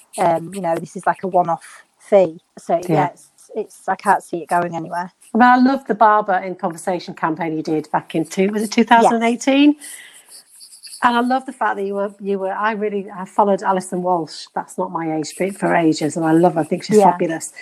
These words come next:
Speaker 2: And you were paired
Speaker 1: Yeah.
Speaker 2: with her. So as a younger woman,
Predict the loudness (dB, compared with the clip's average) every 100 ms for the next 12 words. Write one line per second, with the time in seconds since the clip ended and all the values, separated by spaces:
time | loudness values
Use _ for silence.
0 | -2 4 6 6 4 4 4 2 -2 2
1 | 2 2 -2 -8 -14 -20 -20 -20 -20 _
2 | _ _ _ _ _ _ 2 2 4 2
3 | 2 0 0 -2 -4 -4 -6 -10 -14